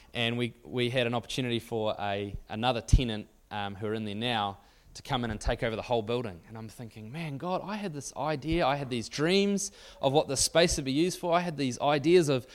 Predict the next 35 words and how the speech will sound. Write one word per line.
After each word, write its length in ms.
of 140
God 260
using 260
it 120
for, 100
like, 200
this 180
mentoring 640
youth 200
space, 440
this 180
hangout 420
space." 440
Anyway, 320
we 100
spent 300
about 220
a 40
month 320
or 60
two 260
negotiating. 800
We 120
signed 360
up 120
everything. 440
We 140
were 100
cutting 440
keys, 520
water 260
blasting, 680
getting 240
everything 400
ready 480